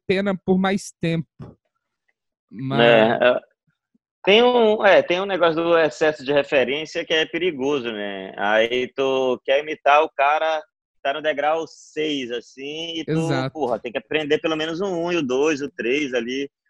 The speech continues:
Speaker 2: pra tu poder começar a arriscar. É, querer imitar o Lui, de cara, uma coisa é, é, é isso. O, o primeiro que eu imi-, tentei imitar foi o Chris Rock, mas eu tentei imitar o Chris Rock falando de relacionamento,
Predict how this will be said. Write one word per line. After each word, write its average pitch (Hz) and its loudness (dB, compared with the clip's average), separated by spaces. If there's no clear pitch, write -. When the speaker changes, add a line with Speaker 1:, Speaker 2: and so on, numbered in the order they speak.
Speaker 2:
pra 135 -2
tu - -10
poder 151 2
começar 156 0
a 151 6
arriscar. 147 2
É, 139 4
querer 156 -4
imitar 185 0
o 165 0
Lui, 160 -4
de 104 -12
cara, 143 0
uma 147 -6
coisa 190 -4
é, 170 0
é, - -6
é 165 2
isso. 131 -6
O, 151 -6
o 170 -14
primeiro 185 -2
que 208 -2
eu 202 2
imi-, 190 -4
tentei 170 -6
imitar 170 -4
foi 190 -4
o 175 -8
Chris 214 -8
Rock, 123 -2
mas 135 -4
eu 190 -4
tentei 165 -6
imitar 135 -2
o 127 -12
Chris 110 -8
Rock 170 0
falando 135 -2
de 131 -8
relacionamento, 139 -4